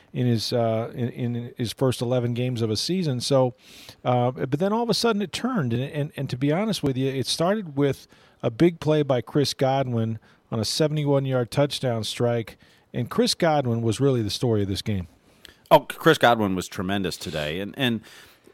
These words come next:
Speaker 2: it did turn in that, and Jameis had a rough start, but I, I think it started even before Jameis took the field on the defense. And Atlanta gets the snap, or gets the, the wins the coin toss. They take the ball.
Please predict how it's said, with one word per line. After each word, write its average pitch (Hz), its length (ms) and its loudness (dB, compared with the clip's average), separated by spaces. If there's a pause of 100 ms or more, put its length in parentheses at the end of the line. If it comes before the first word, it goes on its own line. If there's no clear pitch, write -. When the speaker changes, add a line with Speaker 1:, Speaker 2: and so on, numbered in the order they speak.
(1000)
Speaker 2:
it 175 200 2
did 190 200 6
turn 123 460 4 (380)
in 120 200 0
that, 101 240 0
and 113 200 -2
Jameis 156 300 2
had 127 160 4
a 117 40 4
rough 101 220 4
start, 90 380 2
but 92 300 -2 (640)
I, - 200 -2
I 214 80 2
think 226 180 -6
it 120 80 0
started 120 340 4
even 113 200 0
before 113 260 2
Jameis 104 280 0
took - 180 -6
the 92 60 -8
field 110 280 0
on 85 80 -4
the 80 60 -6
defense. - 520 -6 (640)
And 113 280 0 (580)
Atlanta 147 340 2
gets 165 220 -2
the 120 100 -6
snap, 73 400 -4
or 104 140 0
gets 107 240 -4
the, 101 260 0
the 104 120 -4
wins 104 240 0
the 110 40 -4
coin 92 220 -4
toss. 95 220 0
They 107 100 0
take 104 220 -2
the - 80 -4
ball. 69 260 -8